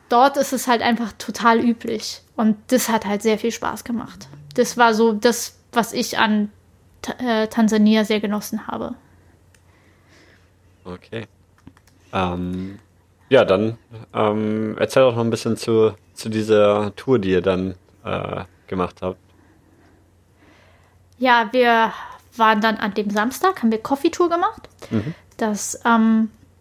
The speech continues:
Speaker 1: also das ist von so einem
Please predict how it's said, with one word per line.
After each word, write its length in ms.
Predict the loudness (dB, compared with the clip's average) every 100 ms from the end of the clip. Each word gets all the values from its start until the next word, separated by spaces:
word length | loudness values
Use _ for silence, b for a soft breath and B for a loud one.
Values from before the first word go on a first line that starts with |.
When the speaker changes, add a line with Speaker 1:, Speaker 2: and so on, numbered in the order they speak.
| _ _ _ _ _ _ _ _ _ _ -6
Speaker 1:
also 200 | -2 0
das 160 | -2 -4
ist 140 | -4
von 240 | 2 4
so 140 | 4 4
einem 400 | 4 6 4